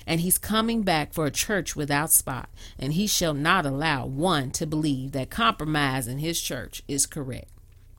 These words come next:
This is outlined in Ephesians five twenty-four through thirty. "Therefore, as the church is subject unto Christ, so let the wives be to their own husbands in everything. Husbands, love your wives,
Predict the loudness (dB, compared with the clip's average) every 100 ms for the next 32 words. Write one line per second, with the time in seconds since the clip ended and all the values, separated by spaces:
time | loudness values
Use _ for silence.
0 | -20 -20 -20 -20 -20 -20 -20 -20 -8 2
1 | 4 4 6 6 6 4 2 2 0 -2
2 | -2 -2 -2 -2 0 2 4 2 -2 -4
3 | -4 -4 -2 -4 -2 -6 -2 -4 -4 -8
4 | -14 -18 -16 0 4 6 4 0 -2 -2
5 | -6 -4 -2 -2 0 2 2 0 -2 0
6 | 0 -2 -4 -2 -2 -4 -4 -4 -4 -8
7 | -12 -14 -6 0 2 2 0 4 4 4
8 | 2 -2 -2 -2 -2 0 0 0 0 0
9 | 0 -2 -2 -6 -4 -4 -2 -2 -4 -8
10 | -8 -10 -10 -14 -16 -10 0 2 4 2
11 | 0 2 2 4 4 2 2 2 2 0
12 | 0 -4 -8